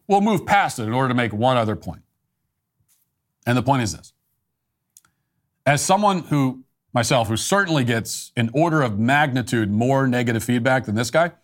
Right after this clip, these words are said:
I can say that the cliche is true. Words only have the power that you give them.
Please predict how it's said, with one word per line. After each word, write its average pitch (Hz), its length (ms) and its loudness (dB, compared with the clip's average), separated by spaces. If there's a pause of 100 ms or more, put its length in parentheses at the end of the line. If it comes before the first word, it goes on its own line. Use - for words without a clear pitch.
(580)
I 147 120 4
can 190 120 -6
say 160 180 -2
that 135 100 -2
the 131 80 -2
cliche 170 440 -2
is 160 140 -2
true. - 320 -6 (680)
Words 143 680 0
only 143 320 2
have 131 220 0
the 127 80 -6
power 104 460 0
that 104 180 -6
you 127 120 2
give 151 280 -2
them. 85 200 -10